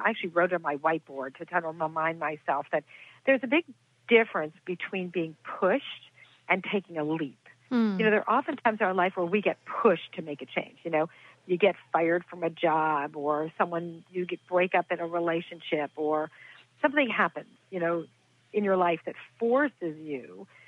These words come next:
Speaker 1: to have a discontinuity and to do something different. But it's much harder if you have to make that decision yourself and you have to actually leap.
Speaker 2: Yes.
Speaker 1: And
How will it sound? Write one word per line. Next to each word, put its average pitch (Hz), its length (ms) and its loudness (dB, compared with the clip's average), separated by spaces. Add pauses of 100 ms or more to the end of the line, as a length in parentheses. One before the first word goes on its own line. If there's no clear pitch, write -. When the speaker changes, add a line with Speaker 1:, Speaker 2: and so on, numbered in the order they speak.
(160)
Speaker 1:
to 202 100 2
have 185 200 2
a 175 40 0
discontinuity 165 1000 -2
and 156 80 -8
to 180 60 -8
do 160 240 -6
something 156 260 -6
different. - 380 -8 (540)
But 302 100 4
it's 359 240 2
much 202 340 0
harder 220 540 2
if 185 200 -6
you 208 120 -2
have 262 160 -2
to 226 100 -4
make 202 280 -2
that 190 160 0
decision 175 380 -8
yourself 196 420 -4
and 180 120 -6
you 185 100 -2
have 180 180 0
to - 120 -10
actually 165 340 -6
leap. 170 360 0 (160)
Speaker 2:
Yes. 196 600 -2
Speaker 1:
And 170 280 2